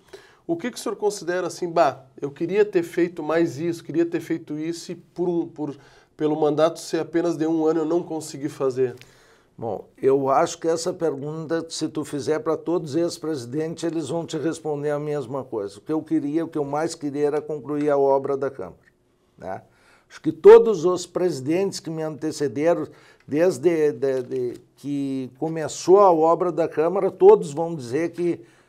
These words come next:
Speaker 2: o que mais queria, e até o atual presidente, o vereador Alexandre Vargas, vai te dizer isso, que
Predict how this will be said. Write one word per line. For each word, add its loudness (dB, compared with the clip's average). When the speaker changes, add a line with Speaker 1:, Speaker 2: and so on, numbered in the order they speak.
Speaker 2:
o -18
que -6
mais 0
queria, -2
e 4
até 4
o 8
atual 6
presidente, -2
o -10
vereador 2
Alexandre 0
Vargas, -2
vai 0
te -4
dizer -4
isso, -4
que -8